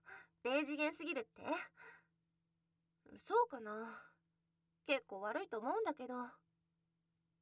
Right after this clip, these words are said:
<laughs> でも、彼氏のことだけを思って使うっていうのは可愛くない？ああ、そういえば、確か透明人間になるジュースって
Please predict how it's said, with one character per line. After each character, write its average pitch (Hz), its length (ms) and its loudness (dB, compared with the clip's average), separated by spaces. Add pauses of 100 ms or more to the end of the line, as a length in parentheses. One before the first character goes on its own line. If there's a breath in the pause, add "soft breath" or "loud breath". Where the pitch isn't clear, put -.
(280)
<laughs> 330 340 -12 (1080 loud breath)
で 220 260 -2
も、 254 300 4 (1080 loud breath)
彼 285 300 2
氏 440 120 -2
の 240 80 -2
こ - 120 -12
と 214 100 -6
だ 220 140 -2
け 277 160 2
を 277 80 6
思 240 180 -2
っ - 20 -4
て 269 300 -2 (720)
使 - 240 -6
う 269 120 2
っ - 20 -12 (100)
て - 80 -4
い 233 140 0
う 226 40 -2
の 220 200 -10
は - 160 -16 (680)
可 214 220 6
愛 233 160 2
く - 140 -14
な 311 100 -4
い？ 523 100 -2 (1900)
あ 233 440 2
あ、 - 140 -20
そ 294 240 2
う 339 60 0
い 370 40 0
え 427 100 4
ば、 285 220 6 (1080 loud breath)
確 285 260 2
か 214 140 -6
透 233 200 0
明 349 200 -2
人 440 240 0
間 320 80 0
に 240 100 -6
な 226 80 -4
る 269 120 0
ジ 226 100 -6
ュ 247 60 -2
ー - 20 -2
ス 285 140 -4
っ - 20 -18
て 226 440 -6